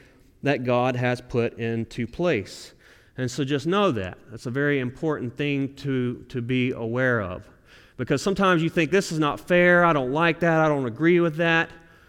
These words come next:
And maybe that's true. Maybe it's not right.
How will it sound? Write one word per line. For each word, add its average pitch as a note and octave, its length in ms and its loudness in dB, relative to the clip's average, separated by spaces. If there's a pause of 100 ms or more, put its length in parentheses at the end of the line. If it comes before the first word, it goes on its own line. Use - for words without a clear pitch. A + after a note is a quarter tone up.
(720)
And D3 160 2
maybe F3 220 6
that's D3+ 220 2
true. - 420 -2 (340)
Maybe D#3 320 2
it's C#3 140 -2
not F#3+ 260 0
right. G2+ 360 -6